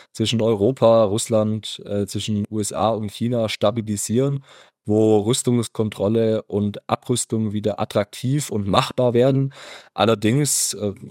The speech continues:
Sie haben es gerade angesprochen, zum jetzigen Zeitpunkt, äh, sind die Zeichen der Zeit auf Aufrüstung, vor allem im konventionellen Bereich. Ich glaube, das ist vielleicht das Allerwichtigste, dass wir in Europa uns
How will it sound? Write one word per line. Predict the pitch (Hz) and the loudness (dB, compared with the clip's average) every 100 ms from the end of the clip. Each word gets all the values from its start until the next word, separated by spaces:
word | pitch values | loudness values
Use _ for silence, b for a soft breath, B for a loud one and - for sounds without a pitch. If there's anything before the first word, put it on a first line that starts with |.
| - | -10
Sie | - | 0
haben | 104 | 0
es | - | 2
gerade | 98 104 87 | 4 4 4
angesprochen, | 113 131 - 113 113 113 104 | 2 0 0 -2 0 -2 -2
zum | 101 | 0
jetzigen | 98 - 117 107 | 0 0 -4 -4
Zeitpunkt, | 101 95 117 - 110 113 107 - | -2 0 -2 -4 -2 -2 -4 -8
äh, | - 104 | -8 -4
sind | 98 107 104 | -2 -2 -2
die | 104 | -4
Zeichen | - 95 117 117 | -2 -2 -2 -2
der | 101 | -4
Zeit | - 95 107 110 | -2 0 0 -2
auf | 92 98 - - | -4 -4 -4 0
Aufrüstung, | 117 - 135 - 120 | 0 2 -2 0 -2
vor | 113 101 | 0 0
allem | 101 117 | 2 2
im | 110 104 | 0 -4
konventionellen | - 131 135 135 123 120 131 | 0 2 2 2 0 0 0
Bereich. | 120 104 107 139 117 | 0 0 2 0 -2
Ich | - | -2
glaube, | 104 104 | 0 0
das | 104 101 | 0 -2
ist | 110 | -4
vielleicht | 107 101 | -4 -2
das | 101 | -4
Allerwichtigste, | - 104 101 - 123 - 117 107 | -2 -2 -2 -4 -6 -4 -4 -2
dass | 98 - | -2 -4
wir | 98 117 | 0 0
in | 107 | 2
Europa | 98 92 120 123 | 0 0 0 0
uns | 98 107 - | 0 -2 -4